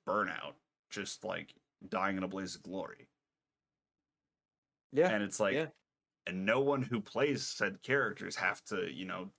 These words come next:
Speaker 1: deal with death threats. Same with, like, content creators.
Speaker 2: <laughs>
Speaker 1: Like, hell, there's some s-, there's some series that I'm writing at the moment, and I'm just like, I know they're not gonna be, like,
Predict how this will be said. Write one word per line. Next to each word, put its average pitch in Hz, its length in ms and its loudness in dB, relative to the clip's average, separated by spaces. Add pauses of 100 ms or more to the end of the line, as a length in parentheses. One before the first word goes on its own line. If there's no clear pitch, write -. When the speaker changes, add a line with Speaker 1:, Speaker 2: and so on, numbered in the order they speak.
(140)
Speaker 1:
deal 90 180 0
with - 160 -8
death 123 240 0
threats. - 520 -8
Same 107 280 -2
with, 110 120 -2
like, 107 140 0
content - 480 -2
creators. 247 380 4
Speaker 2:
<laughs> - 20 4
Speaker 1:
Like, 196 220 0 (840)
hell, 143 220 4
there's 135 220 2
some 143 120 -2
s-, - 160 -2
there's 147 280 2
some 131 360 0
series 143 400 2
that 98 140 2
I'm 95 120 0
writing 92 220 0
at 98 60 -16
the - 60 -12
moment, 90 400 -6
and 92 140 -2
I'm 95 140 -2
just 98 220 -6
like, 92 300 0 (1120)
I 117 80 6
know 160 200 2
they're 143 120 4
not 127 320 0
gonna 117 160 0
be, 110 120 0
like, 101 320 2